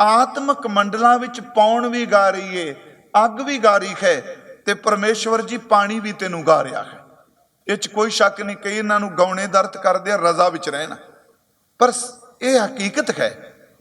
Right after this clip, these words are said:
ਪਰਮੇਸ਼ਵਰ ਨੂੰ ਹਰ ਕੋਈ ਗਾਉਂਦਾ ਪਿਆ, ਕਿਉਂਕਿ "ਜੇਤਾ ਕੀਤਾ ਤੇਤਾ ਨੋ।" ਮਹਾਰਾਜ ਕਹਿੰਦੇ ਨੇ, "ਗਾਵੇਂ ਤੋਹਨੂੰ ਪੌਣ ਪਾਣੀ ਬੈਸੰਤਰ।"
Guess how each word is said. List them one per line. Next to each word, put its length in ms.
ਪਰਮੇਸ਼ਵਰ 680
ਨੂੰ 320
ਹਰ 200
ਕੋਈ 220
ਗਾਉਂਦਾ 400
ਪਿਆ, 200
ਕਿਉਂਕਿ 300
"ਜੇਤਾ 440
ਕੀਤਾ 480
ਤੇਤਾ 360
ਨੋ।" 240
ਮਹਾਰਾਜ 260
ਕਹਿੰਦੇ 260
ਨੇ, 140
"ਗਾਵੇਂ 460
ਤੋਹਨੂੰ 580
ਪੌਣ 280
ਪਾਣੀ 440
ਬੈਸੰਤਰ।" 880